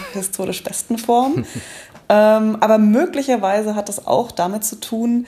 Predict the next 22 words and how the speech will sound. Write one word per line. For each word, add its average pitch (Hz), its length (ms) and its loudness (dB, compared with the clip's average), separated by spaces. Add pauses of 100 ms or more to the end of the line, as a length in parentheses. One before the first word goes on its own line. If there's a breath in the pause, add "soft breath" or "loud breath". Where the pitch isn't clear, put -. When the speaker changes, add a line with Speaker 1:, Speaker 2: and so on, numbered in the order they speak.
(500 loud breath)
Speaker 1:
dass 208 300 0
eben 208 600 -2 (200)
die 196 80 -2
Sozialdemokratie 190 920 -2
und 175 300 -6
alle 180 200 0
Parteien, 180 320 -2
die 185 60 -2
sich 175 100 -8
da 170 100 -2
so - 120 -6
außenrum 196 420 0
gruppieren, 208 680 -4 (440 loud breath)
in - 60 -4
den 196 80 2
letzten 196 340 0
Jahren 202 540 0 (260)
keine 240 560 2
klare 208 840 -2
Vorstellung 196 680 -4
vermittelt 196 480 -6
hat, 185 240 -4